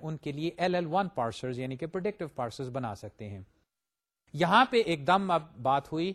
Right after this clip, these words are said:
کہ ان دونوں مسئلوں سے باٹم اپ پارسنگ کو کوئی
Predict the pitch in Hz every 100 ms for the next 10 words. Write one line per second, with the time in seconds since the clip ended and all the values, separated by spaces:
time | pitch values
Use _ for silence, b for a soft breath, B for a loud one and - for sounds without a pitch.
0 | - _ - 220 208 170 147 190 220 170
1 | 147 170 175 - 147 156 b b - 113
2 | 151 190 277 208 170 147 - 147 151 139
3 | 160 160 165